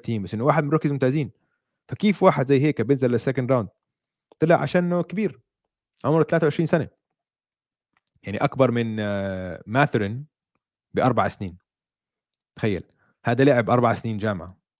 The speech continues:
ففي هيك تحيز ضد اللعيبة اللي بتقعد بالجامعة أربع سنين، بيحسبوهم إنه، آه، والله هذا قاعد بالجامعة عشان، آم، ما عنده الموهبة الكفاية ليوصل ال إن بي إيه.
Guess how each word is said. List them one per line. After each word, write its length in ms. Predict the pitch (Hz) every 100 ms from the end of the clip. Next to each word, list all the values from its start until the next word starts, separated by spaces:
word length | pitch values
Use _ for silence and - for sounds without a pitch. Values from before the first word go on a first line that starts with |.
| _ _ _ _
ففي 640 | - 104 151 165 160 147 139
هيك 400 | 139 - 98 87 _ _ - _
تحيز 480 | - 139 147 127 113
ضد 360 | 110 135 107 _ _ _ _ -
اللعيبة 480 | 104 104 117 123 104
اللي 160 | 104
بتقعد 720 | 101 139 110 110 104 107 101 101 - _ _ _ _ _
بالجامعة 880 | 101 98 92 90 85 85 113 117 101
أربع 340 | 95 101 95 92
سنين، 340 | - 101 85 _ _ _ _ -
بيحسبوهم 400 | - - 123 113
إنه، 100 | 104
آه، 180 | 117 110
والله 360 | 98 104 101
هذا 240 | 113 107 98 _ _ -
قاعد 240 | 120 110
بالجامعة 640 | 104 101 123 131 110 127
عشان، 560 | 104 104 117 110 104 101 - _ _ _ _ _ -
آم، 420 | 104 101 98 95 - - _ _
ما 120 | 117 120
عنده 220 | 113 110
الموهبة 320 | 107 101 101
الكفاية 300 | 104 98 101
ليوصل 360 | 95 95 95 90 -
ال 160 | 92 -
إن 140 | 101
بي 100 | 92
إيه. 260 | 87 139